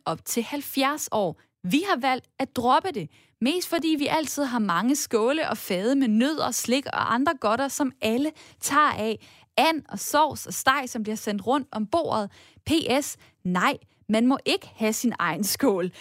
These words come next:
Så det er umuligt, øh, logistisk og med børn samtidig." Vildt at høre, at der er en, der har aflyst familiejulen på den måde. Øh, der er også en, der skriver sådan her, øh: "Hej, vi skal være cirka tolv til jul, og det er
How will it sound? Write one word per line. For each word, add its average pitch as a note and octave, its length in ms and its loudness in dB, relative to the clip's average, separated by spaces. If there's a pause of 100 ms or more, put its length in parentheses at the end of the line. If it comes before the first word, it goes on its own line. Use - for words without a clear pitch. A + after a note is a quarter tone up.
(240)
Så - 140 0
det C#4+ 180 2
er D#4+ 120 6
umuligt, E4+ 800 0 (120)
øh, A#3+ 240 4
logistisk C4+ 760 0
og G#3+ 120 2
med A3 140 4
børn A#3 440 0 (140)
samtidig." F#3+ 960 -2 (440)
Vildt D#4 380 4
at A3+ 140 -2
høre, G#3 240 2
at G#3+ 100 -2
der G#3+ 60 0
er G3+ 40 2
en, F#3 100 -2
der F3+ 60 -4
har F#3 120 -6
aflyst F#3 420 -2
familiejulen F3 640 0
på G3+ 120 -2
den G3+ 220 -2
måde. F3 260 0 (420)
Øh, G#3 260 2
der G#3+ 60 2
er G#3+ 40 4
også B3 140 -4
en, C#4 80 0
der A#3+ 60 -4
skriver B3 260 -4
sådan B3+ 220 0
her, B3 380 2 (100)
øh: G#3 220 2 (480)
"Hej, G3+ 160 4
vi D4 120 0
skal F4 220 -2
være D4 180 0
cirka D4+ 320 -2
tolv D#4 300 -2
til B3 200 -6
jul, C4+ 240 0
og G3 140 -2
det B3 160 2
er D4 80 0